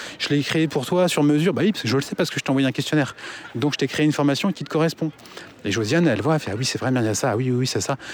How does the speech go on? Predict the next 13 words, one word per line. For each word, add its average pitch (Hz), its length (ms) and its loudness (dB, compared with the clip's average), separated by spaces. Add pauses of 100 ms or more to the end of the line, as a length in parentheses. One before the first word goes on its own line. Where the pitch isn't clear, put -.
(160)
Et 117 60 -2
Josiane, 127 240 2
à - 20 4
un 151 40 4
moment, 151 160 4
il 160 80 2
faut 135 100 0
la 123 80 2
confronter 135 460 0
sur 180 400 -2 (1000)
prendre 185 220 4
une 170 60 4
décision. 151 400 2